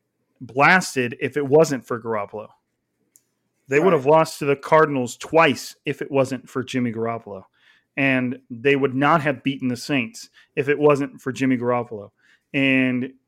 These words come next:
Speaker 1: there's probably some other games in there that you could squeeze that in, you know, depending on how you watch the game and, and, and how you judge these throws. Like, to me, he's a quarter-, like, like Crocker said, he's a quarterback you can win with. And he's a quarterback that, and this seems kinda like an offhanded co-, like a,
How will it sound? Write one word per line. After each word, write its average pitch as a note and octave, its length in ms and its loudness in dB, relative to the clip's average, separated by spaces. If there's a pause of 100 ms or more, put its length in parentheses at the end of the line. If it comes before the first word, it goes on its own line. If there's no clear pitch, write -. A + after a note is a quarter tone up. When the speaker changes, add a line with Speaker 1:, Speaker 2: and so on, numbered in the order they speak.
Speaker 1:
there's D3 360 0
probably C#3+ 560 -4
some C#3+ 240 -6
other D3+ 180 0
games C3 380 -2
in C3 100 0
there A#2 300 -4 (320)
that A#2+ 180 -6
you C3+ 60 -4
could C3 180 -6
squeeze C#3+ 380 -6
that C3 200 -2
in, A2+ 300 -2
you A#2+ 100 -8
know, A#2 200 -4
depending C3 360 -4
on C3 140 -2
how C3+ 80 -2
you C3 160 0
watch B2+ 300 -4
the B2+ 80 -14
game A#2+ 260 -4
and, A#2+ 180 -8
and, A#2+ 200 -10
and C3 160 -8
how C3 80 -6
you B2 160 -4
judge A#2 260 -4
these A2+ 180 -16
throws. B2+ 280 -6
Like, A2+ 120 -10 (640)
to G3 100 -8
me, A#3 160 -2
he's G#3 160 -4
a E3 40 -10
quarter-, F3+ 280 -2
like, D3+ 220 -2
like D#3+ 180 -2
Crocker C#3+ 300 0
said, C#3 160 -2
he's C3 100 -2
a D3 40 -8
quarterback A3 400 2
you D#3+ 40 -6
can C#3 180 -2
win B2+ 200 0
with. A2 260 -8 (440)
And D3+ 120 -2
he's D#3+ 200 -4
a D#3+ 40 -8
quarterback G3 640 2
that, D#3+ 240 2 (1400)
and D3 80 -6
this F3+ 160 -2
seems E3 280 -4
kinda D#3 180 0
like C#3+ 120 2
an C3+ 80 -2
offhanded C#3+ 720 -4
co-, C#3 380 -6
like C3 140 -8
a, B2+ 240 -16